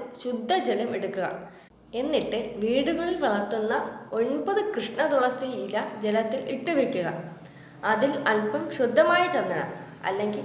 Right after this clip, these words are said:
ശുദ്ധമായ മഞ്ഞപ്പൊടി ആയാലും മതി, അല്പം ഇട്ട് വെക്കുക. ഇത് സന്ധ്യാസമയം കത്തിച്ചു വെച്ച നിലവിളക്കിന് മുന്നിൽ വെക്കുക. എന്നിട്ട് അതിൻ്റെ മുന്നിൽ ഒരു നാണയം കൂടെ വെക്കുക. പിറ്റേ ദിവസം രാവിലെ ഈ ജലം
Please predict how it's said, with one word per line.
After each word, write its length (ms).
ശുദ്ധമായ 560
മഞ്ഞപ്പൊടി 560
ആയാലും 320
മതി, 200
അല്പം 480
ഇട്ട് 260
വെക്കുക. 300
ഇത് 160
സന്ധ്യാസമയം 720
കത്തിച്ചു 400
വെച്ച 240
നിലവിളക്കിന് 580
മുന്നിൽ 340
വെക്കുക. 280
എന്നിട്ട് 360
അതിൻ്റെ 360
മുന്നിൽ 440
ഒരു 200
നാണയം 480
കൂടെ 300
വെക്കുക. 300
പിറ്റേ 320
ദിവസം 360
രാവിലെ 380
ഈ 40
ജലം 260